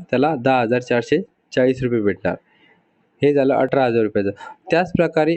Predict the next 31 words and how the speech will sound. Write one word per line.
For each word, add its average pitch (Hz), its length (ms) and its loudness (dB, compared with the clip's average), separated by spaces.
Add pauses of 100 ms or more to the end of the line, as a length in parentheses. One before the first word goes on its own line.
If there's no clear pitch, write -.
अठरा 139 260 0
हजार 127 200 0
पाचशे, 135 600 -2 (180)
एकोणीस 131 300 0
हजार 123 200 2
शंभर 131 360 0 (480)
हे 147 60 0
चतुर्थ 147 420 0
श्रेणी 131 340 0
कर्मचाऱ्यांचं. 127 680 0 (560)
ज्या 143 120 4
कर्मचाऱ्यांना 156 680 0
आपलं 139 300 2
बेसिक 139 340 -2
माहीत 139 220 0
असेल - 340 -4 (200)
त्यांनी 139 340 0 (760)
आपल्या 131 280 0
सॅलरी 131 360 0
स्लिपमध्ये 131 520 0
बघा 117 380 0 (600)
आणि 123 160 2
ही 135 140 0
पीडीएफ 147 400 0 (100)
मी 156 60 2
आपल्या 147 320 0
Telegram 139 640 0
चॅनलला 135 360 2
सुद्धा 135 320 -2
शेअर 113 220 0
करतो. 101 320 -2